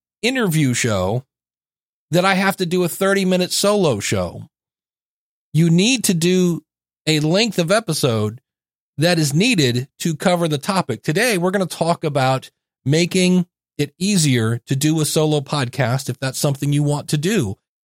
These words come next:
And when I've made all my points, I will hit stop. And typically, I look down and I'm somewhere between thirty minutes and forty minutes, depending on how things go. So I have some tips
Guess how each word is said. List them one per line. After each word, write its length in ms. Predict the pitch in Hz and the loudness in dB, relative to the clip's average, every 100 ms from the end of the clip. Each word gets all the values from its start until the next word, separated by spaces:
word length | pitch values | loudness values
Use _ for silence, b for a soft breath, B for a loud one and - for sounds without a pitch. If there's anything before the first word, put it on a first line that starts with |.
| _ 185 | _ 0
And 120 | 196 | 2
when 140 | 202 | 2
I've 160 | 180 156 | 4 4
made 220 | 175 214 | 4 4
all 140 | 208 | 4
my 180 | 196 180 | 4 2
points, 640 | 160 196 240 285 - - - _ _ _ - | 0 0 0 0 -4 -6 -12 _ _ _ -4
I 140 | 120 | -2
will 160 | 123 143 | 2 2
hit 220 | 143 151 | 0 -2
stop. 520 | - - 165 113 85 _ _ _ _ _ | -4 0 0 0 -4 _ _ _ _ _
And 180 | 139 135 | -4 -2
typically, 600 | 262 277 277 - 277 254 | -4 -2 -4 -2 -2 -2
I 100 | 143 | -2
look 260 | 143 170 165 | 0 0 0
down 360 | 175 180 202 160 | 0 2 0 0
and 120 | 151 | 0
I'm 120 | 170 | 0
somewhere 380 | - 214 220 180 | 0 0 0 0
between 420 | 156 147 147 135 | -2 -2 0 0
thirty 360 | 135 208 220 208 | -2 -2 0 2
minutes 460 | 202 196 180 - - _ _ _ | 2 0 -2 -8 -14 _ _ _
and 200 | - 165 - - | -2 -2 -4 -6
forty 360 | 160 160 151 127 | 0 2 2 0
minutes, 640 | 107 110 92 80 - - - | 0 0 -2 -4 -8 -10 -8
depending 400 | 120 - 139 135 | -8 -2 0 0
on 120 | 131 | 0
how 420 | 120 120 117 113 - | 0 0 0 -2 -4
things 440 | 117 110 107 104 - | -4 -2 -2 -2 -4
go. 420 | - 107 87 - _ _ _ _ _ _ _ _ _ | -4 -2 -4 -8 _ _ _ _ _ _ _ _ _
So 440 | - - 214 208 - _ _ - | -4 0 2 0 -4 _ _ -2
I 80 | 202 | 0
have 260 | 247 294 | 0 -2
some 220 | 269 214 | -2 -2
tips 640 | 175 - 226 - - - | -2 0 0 -2 -6 -10